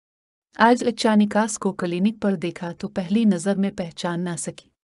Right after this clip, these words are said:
इसने नर्स का लिबास पहन रखा था और कदरे मोटी हो गई थी।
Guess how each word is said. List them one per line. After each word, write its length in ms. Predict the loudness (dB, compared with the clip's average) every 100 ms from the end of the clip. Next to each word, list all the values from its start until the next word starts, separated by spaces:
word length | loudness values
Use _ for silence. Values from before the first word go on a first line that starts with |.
| _ _ _ _ _ _ -6
इसने 280 | 2 6 6
नर्स 320 | 6 4 0
का 140 | 0
लिबास 420 | 2 2 0 -2 -4
पहन 300 | -6 -4 -6
रखा 280 | -6 -6
था 260 | -4 -4 -6
और 260 | -6 -8 -4
कदरे 300 | 0 2 4
मोटी 320 | 2 0 0
हो 180 | 0 -2
गई 220 | -4 -6
थी। 160 | -8